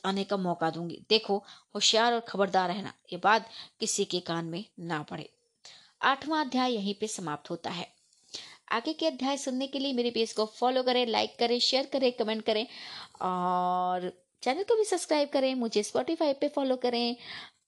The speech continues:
Amazon पे फॉलो करें। तो तब तक के लिए सबको नमस्ते, सबको प्रणाम।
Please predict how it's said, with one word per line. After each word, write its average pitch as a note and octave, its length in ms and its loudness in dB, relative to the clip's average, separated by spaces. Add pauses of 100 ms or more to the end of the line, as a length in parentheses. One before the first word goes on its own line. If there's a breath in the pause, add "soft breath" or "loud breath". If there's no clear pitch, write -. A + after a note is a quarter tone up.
(260)
Amazon E4+ 380 0
पे E4 80 4
फॉलो C4+ 300 2
करें। A#3 360 0 (340)
तो G#3+ 80 -10
तब B3 220 -4
तक D#4+ 120 2
के F#4+ 100 0
लिए E4 160 2
सबको E4 300 -2
नमस्ते, C#4+ 380 -2
सबको A#3+ 320 -2
प्रणाम। G3+ 440 -2